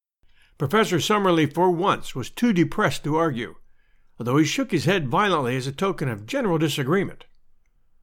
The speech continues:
Lord John merely scratched his scanty locks with the remark that he couldn't put up a fight as he wasn't in the same weight or class. For my own part,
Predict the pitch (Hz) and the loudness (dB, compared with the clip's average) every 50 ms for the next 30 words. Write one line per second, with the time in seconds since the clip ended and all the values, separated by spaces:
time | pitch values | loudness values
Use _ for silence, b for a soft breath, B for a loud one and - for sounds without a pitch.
0 | _ _ _ _ _ _ _ - 156 180 196 170 131 190 226 220 190 156 147 175 | _ _ _ _ _ _ _ 4 4 6 6 6 4 4 4 4 2 2 2 2
1 | 214 226 226 220 - - - - 175 185 190 - - - 208 170 135 - - - | 2 2 2 2 0 -2 -4 -2 -2 -2 -2 -2 -4 -4 -2 -2 -2 -4 -4 -4
2 | 175 190 208 - 190 185 156 156 180 202 185 - - - 165 139 151 143 135 139 | -2 -2 -2 -2 -2 -2 0 2 2 2 2 0 -4 -10 -8 -6 -4 -2 -2 0
3 | 160 185 196 - - 165 143 143 143 - 214 196 175 135 170 180 175 - - - | 0 0 0 -2 -2 -4 -4 -4 -2 -2 -2 -2 -2 -2 -2 -2 -2 -2 -4 -6
4 | - - - 226 196 143 - - b b b b b b 139 127 117 156 170 196 | -6 -2 -2 0 0 0 -2 -6 b b b b b b -2 0 0 2 0 0
5 | 202 175 180 170 170 170 160 135 - - 190 185 165 120 117 156 190 196 156 165 | 0 -2 -2 0 0 0 -2 -2 -2 -2 0 0 0 0 0 0 0 0 0 -2
6 | 180 190 165 - - 180 160 117 90 - - - - - - _ _ _ _ _ | -2 -4 -4 -4 -2 -2 0 -2 -2 -6 -8 -12 -12 -16 -20 _ _ _ _ _
7 | _ _ _ _ _ _ _ _ _ _ _ _ _ _ _ - - 151 143 135 | _ _ _ _ _ _ _ _ _ _ _ _ _ _ _ -6 -2 0 2 2
8 | 135 160 240 269 247 143 131 131 127 135 139 | 4 6 6 6 4 2 0 -2 -2 -4 -4